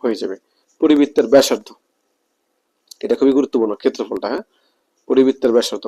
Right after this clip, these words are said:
পরিবৃত্তের ব্যাসার্ধ আর সমান কি ধরে ধরা হয়েছে? a by root three, a by root three, মানে, কোনো সমবাহু ত্রিভুজের যদি এক বাহু মান পাওয়া যায়, এক বাহুর মান, এ এর মান যদি পাওয়া যায়,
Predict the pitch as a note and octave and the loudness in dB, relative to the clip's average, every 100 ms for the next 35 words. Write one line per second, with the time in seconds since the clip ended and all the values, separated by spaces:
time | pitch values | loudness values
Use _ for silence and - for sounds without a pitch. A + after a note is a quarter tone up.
0 | - A#2+ C3 B2+ A#2+ B2 B2 A#2+ C3 - | -6 -2 -2 -2 -2 -2 -2 -4 -4 0
1 | A2+ A#2 C#3+ C#3 C3+ C#3+ C#3+ C#3 - C3 | 0 0 -2 -2 -2 0 0 -2 -2 -2
2 | C#3 - A#3+ A#3 _ _ _ _ - C#3 | 0 -2 -6 -8 _ _ _ _ 0 4
3 | C#3+ C#3 E3 E3+ C3 B2 - B2 G2+ _ | 4 4 2 2 0 -2 -6 -10 -10 _
4 | _ _ _ - B2+ B2+ C3+ G3 C#4 _ | _ _ _ 0 2 4 4 2 0 _
5 | - C3 - - A2 G#2+ A2+ A2+ _ _ | -2 -2 -2 -6 -4 -2 -4 -6 _ _
6 | _ _ - D3+ E3 E3+ - D3 C#3 C3 | _ _ -2 2 4 2 0 0 0 0
7 | C3 D#3 - C3 B2 B2 C#3+ C#3+ - A#2 | 0 -2 -2 0 0 0 0 -2 -2 -2
8 | A#2+ B2 F3+ - _ _ _ _ _ B2 | 0 0 0 -4 _ _ _ _ _ -2
9 | C#3 C#3 D3 C#3 E3+ D3 C3 D3 - _ | -2 0 0 2 2 2 0 -2 -6 _
10 | - A#2+ B2 B2 B2+ F#2 F#2 B2+ - _ | 0 2 2 0 0 0 -2 -4 -10 _
11 | _ _ _ _ _ _ _ A#2+ A#2 C3+ | _ _ _ _ _ _ _ -6 -2 -2
12 | A#2+ A#2 A2+ - D3 C#3 C3 B2 - - | -2 -4 -4 2 4 4 2 -4 -8 -14
13 | - A2+ A#2 A#2 A2 G2 | -2 0 2 0 -2 -4